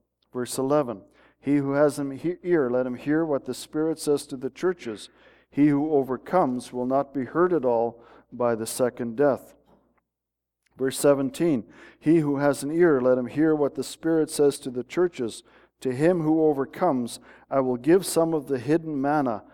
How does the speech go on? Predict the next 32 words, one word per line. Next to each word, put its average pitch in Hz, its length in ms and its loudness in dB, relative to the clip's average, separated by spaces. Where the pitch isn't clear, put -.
I 131 120 -2
will 131 160 0
also 165 360 4
give 151 260 2
him 147 140 -2
a 127 80 -2
white 160 300 0
stone 151 480 -2
with 120 200 -6
a 120 60 -4
new 170 300 2
name 160 340 2
written 131 340 -2
on 120 200 -2
it, 120 120 -6
known 151 280 4
only 185 340 2
to - 160 -4
him 143 260 0
who 123 140 -2
receives 120 520 -2
it." 113 80 -12
Jesus 233 460 -6
is 139 160 -2
gonna 156 280 -4
give 143 220 -2
you 135 220 -2
and 123 100 -4
me 127 140 -4
a 135 80 -4
new 123 220 -4
name. 113 300 -6